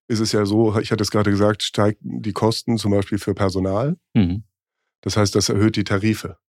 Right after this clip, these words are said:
Speaker 1: Wenn ein Markt sich konsolidiert und insgesamt stabil bleibt, bei höheren, also von der reinen Nettoanzahl der Fahrzeuge gibt es zwar fünfzig Prozent weniger Unternehmer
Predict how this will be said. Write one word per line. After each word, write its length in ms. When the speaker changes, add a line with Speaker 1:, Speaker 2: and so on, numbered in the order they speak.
Speaker 1:
Wenn 140
ein 100
Markt 220
sich 100
konsolidiert 760
und 320
insgesamt 460
stabil 340
bleibt, 500
bei 180
höheren, 440
also 180
von 200
der 340
reinen 200
Nettoanzahl 600
der 100
Fahrzeuge 480
gibt 200
es 80
zwar 260
fünfzig 320
Prozent 340
weniger 300
Unternehmer 500